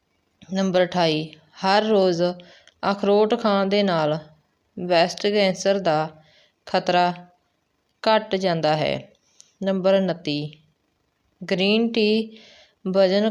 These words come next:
ਘਟਾਉਣ ਦੇ ਵਿੱਚ ਬਹੁਤ ਜ਼ਿਆਦਾ ਸਹਾਇਕ ਮੰਨੀ ਜਾਂਦੀ ਹੈ। ਨੰਬਰ ਤੀਹ, ਨਿੰਬੂ ਨੂੰ ਦੁਨੀਆ 'ਤੇ ਸਭ ਤੋਂ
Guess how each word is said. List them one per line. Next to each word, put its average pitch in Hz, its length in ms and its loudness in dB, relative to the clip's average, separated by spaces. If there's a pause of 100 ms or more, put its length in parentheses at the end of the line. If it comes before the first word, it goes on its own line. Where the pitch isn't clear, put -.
ਘਟਾਉਣ 214 380 0
ਦੇ 170 200 0
ਵਿੱਚ 160 300 -4 (520)
ਬਹੁਤ 170 440 -2
ਜ਼ਿਆਦਾ 156 500 2 (540)
ਸਹਾਇਕ 202 580 0 (1500)
ਮੰਨੀ 196 460 0
ਜਾਂਦੀ 175 420 0
ਹੈ। 143 140 0 (2250)
ਨੰਬਰ 190 300 0
ਤੀਹ, 170 380 -4 (560)
ਨਿੰਬੂ 208 460 2
ਨੂੰ 247 180 0
ਦੁਨੀਆ 196 420 2
'ਤੇ 170 400 -2 (100)
ਸਭ 185 340 -2 (140)
ਤੋਂ 214 160 2